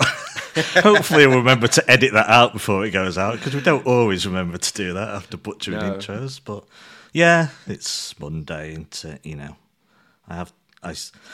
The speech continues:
Speaker 1: I feel a lot better on Mondays than when I used to work in an office, let's put it that way. But after a defeat, you still get that waking up moment when you think, "Oh God, City lost over the weekend." So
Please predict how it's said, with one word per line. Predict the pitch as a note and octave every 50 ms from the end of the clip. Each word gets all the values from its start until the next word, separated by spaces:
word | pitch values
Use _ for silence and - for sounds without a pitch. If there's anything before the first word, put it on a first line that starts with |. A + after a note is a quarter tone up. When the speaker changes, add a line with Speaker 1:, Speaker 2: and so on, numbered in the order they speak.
| - - - - - - - - - _ _ _ _ _ _ _ _ _ _ _ -
Speaker 1:
I | -
feel | - - - G2+
a | F#2
lot | D2+ -
better | - G2+ E2+ F2
on | F#2 F2+ F2
Mondays | E2+ E2+ D#2 D2 E2+ D#2+ - -
than | F#2 D#2
when | E2 E2 E2+
I |
used | E2+ E2 D2+ -
to | - D#2+
work | D#2+ E2 D#2+ -
in | D#2+
an | D#2+ D#2 D#2+
office, | - - - - - - -
let's | - C#2 - -
put | - -
it | D2
that | C#2+ B1 - -
way. | C2+ C#2 D2 -
But | - D2+
after | D2 - - - F2+ F2
a | E2+
defeat, | - F2+ - - - G#2 G#2+ G#2 - _ _ - - _ _
you | - G#2
still | - - - A2 G2+
get | F2 F2+ D#2 - -
that | D#2+ F2 D#2 - -
waking | E2+ F2 F#2+ F#2 E2+ - - F#2 E2+
up | F2+ F2 - - -
moment | G#2+ G2+ G2 G2 G2 A2 A2+ A#2
when | G#2+ F#2
you | F2
think, | - - F2 E2 E2
"Oh | D#2+ D#2+ D2+ C#2 -
God, | - E2 D2 C#2+ -
City | - - E2 - - -
lost | D2 D2 - - -
over | - - C#2+ C#2 -
the | D3+
weekend." | - D2+ - D#3 _ - - C#3+ C#3+ C#3+ - -
So | - - - C#3+ D3 D3+ D#3